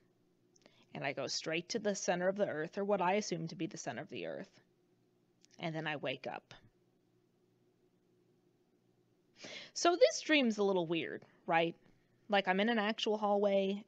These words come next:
and then I fall into a hole. Yeah, it's weird. I don't know. It seems weird to me, especially because falling off a roof, as terrible as that is,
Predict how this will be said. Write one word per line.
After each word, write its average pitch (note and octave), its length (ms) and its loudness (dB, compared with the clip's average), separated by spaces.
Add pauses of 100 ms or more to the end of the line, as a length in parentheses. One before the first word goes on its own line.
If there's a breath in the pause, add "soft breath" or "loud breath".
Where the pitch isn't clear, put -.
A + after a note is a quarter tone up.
and E3 140 -6
then E3 80 -6
I D#3+ 100 -6
fall E3+ 340 -2
into F3 300 -2
a D#3+ 40 -2
hole. F3+ 440 0 (1080)
Yeah, D#3 240 2 (160)
it's - 220 -4
weird. G#2+ 240 -4 (920)
I A3+ 120 8
don't B3 180 2
know. F3+ 280 0 (1000 loud breath)
It D4 220 -2
seems F4+ 840 -2
weird A3 380 -2
to - 120 -2
me, G3 240 2
especially G#3 380 -2
because F#3+ 420 0
falling D4+ 400 2
off B3 200 -2
a A3 40 2
roof, G#3 400 4 (560 soft breath)
as - 300 -10
terrible A#3+ 1080 2 (380)
as F3+ 280 -4
that D#3 280 -2
is, D#3+ 320 -4